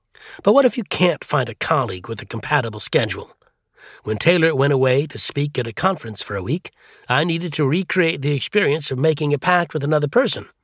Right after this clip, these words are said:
Thankfully, I found focusmate dot com, which facilitates pacts with a video conferencing service. They paired me with a Czech medical school student named Martin. I knew Martin would be waiting for me to co-work at our scheduled time, and I didn't want to let him down.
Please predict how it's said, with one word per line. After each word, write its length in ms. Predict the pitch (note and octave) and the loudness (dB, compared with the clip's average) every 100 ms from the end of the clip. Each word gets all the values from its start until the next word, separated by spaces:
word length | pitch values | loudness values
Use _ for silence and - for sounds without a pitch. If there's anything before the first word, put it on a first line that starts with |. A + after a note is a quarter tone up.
| _ _ _ _ _ _ | _ _ _ _ _ _
Thankfully, 500 | C3+ C#3+ B2+ D3 D3+ | 2 2 0 0 0
I 120 | C3 | -2
found 380 | - C3+ C#3+ A#2 _ _ - | 0 0 0 -4 _ _ -20
focusmate 840 | - G#3 F3+ F3+ - D#3 D#3 - - | 0 2 2 -2 2 2 0 -4 -4
dot 260 | B2+ A2+ | -4 -4
com, 420 | - C#3+ G#2 D#2 _ _ _ - - | 0 0 0 -10 _ _ _ -20 -2
which 200 | C3+ - | 0 0
facilitates 680 | A#2+ - A3+ G#3+ D3+ D#3 - | -4 2 2 2 0 -2 -2
pacts 400 | - D#3 D#3 - | 0 0 -2 -4
with 140 | D#3+ | -2
a 60 | E3 | 0
video 500 | B2+ G3 G3 A#2+ A2 | 4 4 4 -2 -2
conferencing 560 | - C#3+ - C#3 D3 | 0 0 0 -2 -2
service. 460 | - F#3+ - - - _ _ _ _ - - | 2 2 2 -4 -6 _ _ _ _ -20 -4
They 120 | C3 C3+ | 0 2
paired 340 | - G3+ F#3+ | 2 2 4
me 100 | E3+ | 2
with 120 | D3 | 2
a 40 | A#2 | -2
Czech 400 | - G3+ G3 D3+ | 0 2 2 2
medical 380 | F#3 F#3 D3 A#2+ | 2 2 -2 -6
school 280 | - A#2+ | -4 -4
student 440 | G2+ A#2 A#2 G#3 - | -4 -4 -4 -4 2
named 220 | C3+ C3+ | 4 6
Martin. 380 | C#3 F3+ A#2+ G2+ _ _ _ _ - - - | 4 4 -2 -10 _ _ _ _ -20 -20 -4
I 160 | C#3 F3+ | 0 2
knew 140 | A3 | 2
Martin 400 | E3+ D#3 E3 E3+ | 2 0 -2 -4
would 120 | C#3 | -2
be 120 | C#3 C3 | 0 4
waiting 320 | D3 E3 F3+ | 4 4 0
for 100 | D#3+ | 0
me 160 | D3 | 2
to 100 | C#3 | 0
co-work 520 | - - A3 D3 C#3 C3+ | 0 2 4 4 2 0
at 80 | |
our 100 | B2 | -2
scheduled 420 | A#2 C#3+ A#2 B2 B2+ | 0 0 0 -2 2
time, 320 | F3 G#2+ A#2 | 2 2 -2
and 80 | B2 | -2
I 80 | |
didn't 220 | B2 C#3 C3 | 0 2 2
want 140 | B2 | 2
to 60 | B2 | 2
let 160 | A#2+ | 2
him 100 | A2+ | 2
down. 300 | D#3+ C#3 - | 2 2 -2